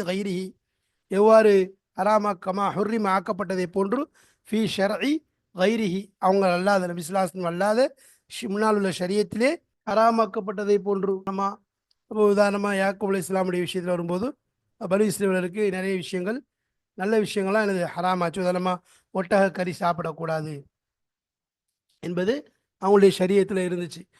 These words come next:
இந்த மாதிரி நிறைய விஷயங்கள் வந்து அவங்களுக்கு என்ன செய்யப்பட்டுச்சு? ஆ, தடையாக்கப்பட்டுச்சு. ஏன்னா அவங்கள்ட்ட வந்து என்ன இருந்துச்சு? ஆரம்பத்துல ஹலாலு, அப்புறம் ஹராமாச்சு.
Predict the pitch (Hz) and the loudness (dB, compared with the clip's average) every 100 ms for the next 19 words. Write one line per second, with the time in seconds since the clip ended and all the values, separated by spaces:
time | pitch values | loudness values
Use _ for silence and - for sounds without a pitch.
0 | _ - 202 233 220 240 247 226 233 220 | _ -4 2 4 6 4 2 0 0 2
1 | 208 175 208 226 208 208 202 208 180 202 | 2 -2 -4 -2 2 2 0 -2 -4 -6
2 | 185 175 156 131 - _ _ _ _ _ | -6 -8 -10 -14 -18 _ _ _ _ _
3 | _ 180 175 165 160 151 185 196 196 185 | _ -8 -6 -6 -8 -8 -6 0 0 0
4 | 170 160 - - 180 185 214 202 202 196 | -6 -6 -8 -10 -4 -2 0 2 2 2
5 | 196 220 320 _ _ _ _ 202 208 196 | 0 0 -6 _ _ _ _ 0 2 2
6 | 190 196 202 196 175 190 160 180 185 185 | 4 4 4 0 0 0 2 2 2 2
7 | 180 185 151 180 175 170 165 | -2 -4 -2 -2 -2 -4 -8